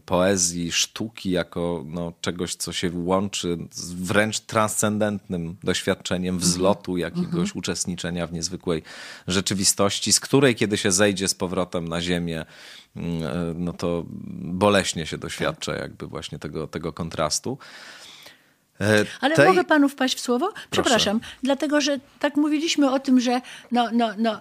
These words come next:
Speaker 2: no, ci artyści tutaj niby są twórcy, my, my ich uznajemy za, za geniuszy, sakralizujemy,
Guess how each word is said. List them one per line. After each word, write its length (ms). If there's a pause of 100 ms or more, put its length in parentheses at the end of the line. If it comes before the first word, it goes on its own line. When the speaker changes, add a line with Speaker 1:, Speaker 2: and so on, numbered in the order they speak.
(120)
Speaker 2:
no, 120
ci 160
artyści 880 (220)
tutaj 280
niby 240
są 240
twórcy, 560
my, 260
my 120
ich 160
uznajemy 540
za, 240 (220)
za 140
geniuszy, 840 (260)
sakralizujemy, 1120